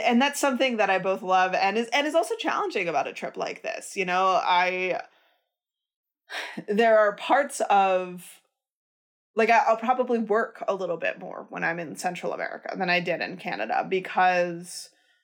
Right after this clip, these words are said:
it's going to be too hot to want to go do much during some pretty big chunks of the day.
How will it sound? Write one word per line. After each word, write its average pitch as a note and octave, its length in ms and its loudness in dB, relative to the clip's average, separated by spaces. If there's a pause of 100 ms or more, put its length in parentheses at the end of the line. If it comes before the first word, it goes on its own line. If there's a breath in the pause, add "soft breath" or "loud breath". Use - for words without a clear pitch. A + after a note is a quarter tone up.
it's F#3+ 160 0
going G3+ 240 2
to G#3+ 60 -8
be B3+ 100 -2
too A#3+ 220 -4
hot - 400 0
to B3 100 -4
want F#3+ 340 -4
to G#3 100 -6
go F#3 240 2
do F3 240 -6
much A#3+ 340 -4
during C4+ 420 -4 (280)
some A3+ 220 -2
pretty G#3 180 2
big F3+ 240 -2
chunks F#3 320 -4
of E3+ 140 -8
the E3+ 80 -4
day. G3+ 400 -2